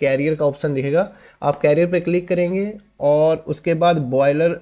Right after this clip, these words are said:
सर्च करेंगे इनके कीवर्ड पे, आपको बॉयलर ऑपरेटर की जो ये लेटेस्ट जॉब है वो वहाँ पे मिल जाएगी। आपको वहाँ पे जाके उसको फिल करना है।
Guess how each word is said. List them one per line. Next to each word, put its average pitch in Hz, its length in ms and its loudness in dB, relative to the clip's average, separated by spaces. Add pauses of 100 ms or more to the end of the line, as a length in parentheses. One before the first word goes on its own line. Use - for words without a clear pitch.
सर्च - 320 -2
करेंगे 156 320 2
इनके 160 260 0
कीवर्ड 143 440 0
पे, 185 260 -4 (440)
आपको 143 300 -2
बॉयलर 139 360 4
ऑपरेटर 139 500 -2
की 143 160 -4
जो 139 100 -4
ये 139 160 0
लेटेस्ट 131 420 -4
जॉब 131 280 -2
है 165 140 -4
वो 156 220 2
वहाँ 131 240 -6
पे 156 140 -2
मिल 127 260 -2
जाएगी। 117 360 -2
आपको 127 340 -4
वहाँ 143 240 -4
पे 156 120 -4
जाके 131 300 -4
उसको 139 240 -4
फिल 147 220 -2
करना 160 240 -4
है। 185 220 -6